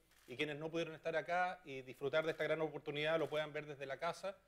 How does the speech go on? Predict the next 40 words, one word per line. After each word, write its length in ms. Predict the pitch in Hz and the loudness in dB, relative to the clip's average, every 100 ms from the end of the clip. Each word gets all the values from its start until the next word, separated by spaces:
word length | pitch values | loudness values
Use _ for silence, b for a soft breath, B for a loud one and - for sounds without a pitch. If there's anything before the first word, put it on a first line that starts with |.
| b b - | b b -8
y 80 | |
también 320 | - 135 165 151 | -6 -2 -2 -4
generar 360 | 151 151 151 | -2 2 4
una 440 | 156 151 147 139 139 | 2 0 -2 -2 -4
instancia 640 | 135 - 160 160 - 156 | -10 -6 -4 -4 -2 0
de 200 | 139 147 | 0 0
interacción 720 | 147 143 139 127 - 196 196 220 - | -2 -2 -4 -2 4 4 4 -6 -10
posteriormente 680 | - - 160 165 165 165 180 | -10 -2 0 2 0 -2 -2
en 80 | 160 | -2
el 80 | 135 | -4
segundo 400 | - 143 165 165 | -6 -4 2 4
bloque, 420 | 165 185 202 - B B _ | 6 6 4 -4 B B _
después 320 | 120 - 151 | -10 -4 -2
del 240 | 156 151 - | 0 -2 -2
coffee 240 | 123 147 | -6 -4
break 460 | 151 175 170 - - | -2 -2 -4 -12 -8
que 160 | 147 | -4
es, 160 | 143 - - | -4 -8 -10
que 220 | 139 131 | -6 -6
comentaba 720 | 135 131 156 151 147 139 131 120 - - | -6 -4 4 6 6 4 2 -4 -14 -2
Carlos, 320 | 170 175 220 214 b b b | 0 2 0 -4 b b b
para 120 | - 131 | -4 -2
que 60 | |
ustedes 300 | 135 - 180 | -2 -2 -2
también 280 | 175 170 185 | -2 -2 -2
puedan 340 | 190 196 202 | 2 2 2
plantear 360 | 175 170 151 202 | -2 -4 -2 -4
sus 140 | - | -4
preguntas 720 | - 208 214 220 214 214 196 - | -2 0 2 0 2 2 2 -4
y, 160 | 151 147 | -6 -2
bueno, 220 | 160 147 | -2 -2
formular 420 | 135 143 143 156 | -4 -2 0 2
las 160 | 151 - | 0 -4
inquietudes 460 | 131 147 165 196 | -4 0 6 6
desde 100 | 170 | 6
el 40 | 143 | 2
punto 160 | 143 | -4
de 80 | 143 | -4
vista 140 | 139 139 | -4 0
técnico, 580 | 185 170 170 156 151 | 0 2 -2 -2 -6